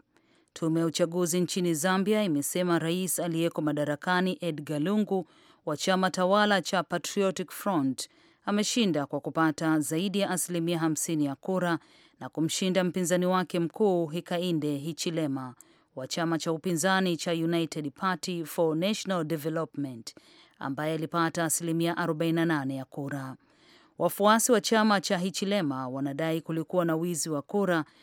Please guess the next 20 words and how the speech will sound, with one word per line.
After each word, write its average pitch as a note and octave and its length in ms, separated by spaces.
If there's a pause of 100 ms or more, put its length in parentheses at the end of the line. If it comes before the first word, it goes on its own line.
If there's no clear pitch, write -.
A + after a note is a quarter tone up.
(140)
katika D3 280
uchaguzi F#3+ 520
wa F#3+ 160
Agosti F#3+ 460
kumi F#3+ 260
na F3+ 100
moja C#3 540
na C3+ 120
wanasema D#3+ 520
watakata D#3+ 520
rufaa D#3+ 500 (360)
kwa C3+ 100
matokeo E3+ 400
hayo G3 360
kwenye F#3+ 180
mahakama F#3 460
ya F3 80
katiba D#3+ 480
ya C#3 140
Zambia. C3+ 640